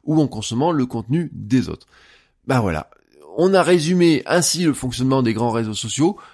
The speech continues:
Vous voyez pourquoi ils ont certaines fonctionnalités et pourquoi, bah, certaines fonctionnalités sont intéressantes. Et voyez aussi pourquoi vous, c'est difficile de les utiliser en faisant une croix sur ces fonctionnalités-là. Euh, je le dis très clairement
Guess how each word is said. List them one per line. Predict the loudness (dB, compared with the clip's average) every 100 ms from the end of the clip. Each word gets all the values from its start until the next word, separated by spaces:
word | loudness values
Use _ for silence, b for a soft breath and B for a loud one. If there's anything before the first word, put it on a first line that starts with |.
| B
Vous | -8 -4
voyez | 0 0 0
pourquoi | -4 -6 -2 0 0
ils | 0
ont | -4
certaines | -6 -4 -4
fonctionnalités | -4 -6 -2 -2 0 -2 -2 B B B -2
et | -2
pourquoi, | -2 -2 0 2
bah, | 0 -2
certaines | -4 -6
fonctionnalités | -8 -8 -6 -2 -4
sont | -4 -4 -4
intéressantes. | -4 -6 -4 -4 -6 -8 -4
Et | 0
voyez | 2 2
aussi | 2 0 -8
pourquoi | -10 -6 -6
vous, | -4 -10
c'est | -8 -8
difficile | -8 -8 -4 -2 -4 b b b
de | -12 0
les | 2 2
utiliser | 0 -2 0 0 -2
en | -6
faisant | -6 -4 -2
une | 0
croix | -2 -4 -2 -2
sur | -4 -8
ces | -10
fonctionnalités-là. | -8 -10 -6 -4 -4 -4 -4 -4 B B B B B -2
Euh, | 2 4
je | 2 2
le | 2
dis | 2
très | -2 -4
clairement | -2 0 0 0 -4